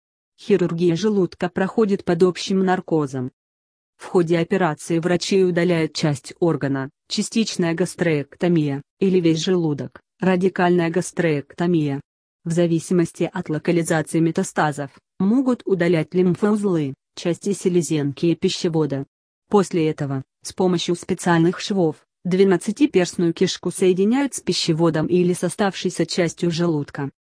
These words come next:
После операции пациенту устанавливают дренажи для отвода жидкости из ран. Могут устанавливать назогастральный зонд. Он проходит через нос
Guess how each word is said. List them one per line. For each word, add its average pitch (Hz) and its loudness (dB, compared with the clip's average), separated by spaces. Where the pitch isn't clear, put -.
После 190 2
операции 170 2
пациенту 220 2
устанавливают 190 0
дренажи 180 2
для 170 2
отвода 214 0
жидкости 180 -2
из 170 -2
ран. 139 -2
Могут 240 2
устанавливать 214 0
назогастральный 175 2
зонд. 147 -2
Он 196 4
проходит 156 -2
через 160 2
нос 220 0